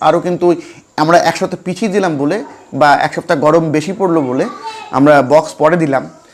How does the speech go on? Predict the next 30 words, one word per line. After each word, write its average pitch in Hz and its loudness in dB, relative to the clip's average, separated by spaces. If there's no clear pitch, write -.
শীত 185 -4
যে 151 0
আরও 170 2
এক 151 -8
সপ্তাহ 165 -2
বেড়ে 180 2
যাবে, 147 0
তা 170 0
কিন্তু 220 -4
হবে 165 0
না। 104 -8
তো 127 -2
গরম 175 4
কিন্তু 196 -4
শেষের 175 -2
দিকের 285 0
ক্লাসগুলো 165 4
কিন্তু 165 -4
গরমের 147 -2
মধ্যে 147 -4
পড়তে 156 -4
পারে। 95 -12
তো - 4
এটা 208 2
কিন্তু 233 -2
মাথায় 180 0
আমাদের 175 -2
কিন্তু 190 -4
রাখতে 135 -4
হবে। 78 -18